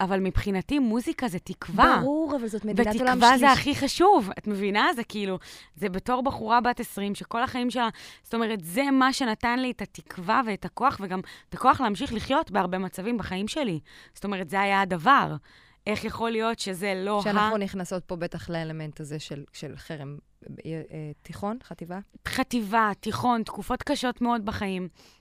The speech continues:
Speaker 1: וזה היה מה שהחזיק אותי. ובסופו של דבר, זאת אומרת, השתלבתי שם, אה, גם ב-,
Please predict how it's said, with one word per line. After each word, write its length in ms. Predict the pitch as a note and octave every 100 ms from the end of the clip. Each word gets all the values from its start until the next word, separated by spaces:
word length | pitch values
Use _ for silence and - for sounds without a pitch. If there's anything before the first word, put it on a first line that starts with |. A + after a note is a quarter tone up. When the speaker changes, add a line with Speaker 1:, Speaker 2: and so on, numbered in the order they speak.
| _
Speaker 1:
וזה 260 | F#3+ F#3+ B3
היה 120 | D4
מה 100 | C#4+
שהחזיק 400 | A#3 - F3+ -
אותי. 260 | F#3 F#3 E3+ _ - _ - D3+ F#3+ - - _
ובסופו 520 | F#3+ - F#3 - B3
של 180 | C4+ D4
דבר, 380 | A3+ F#3+ A3 C#4 D4+ - _
זאת 100 | -
אומרת, 280 | A3+ G3+ F3+ -
השתלבתי 520 | G3+ G#3+ G3 G3+ A3+
שם, 280 | - F#3+ F#3+
אה, 60 | F3+
גם 260 | E3+ F3+
ב-, 60 | F3+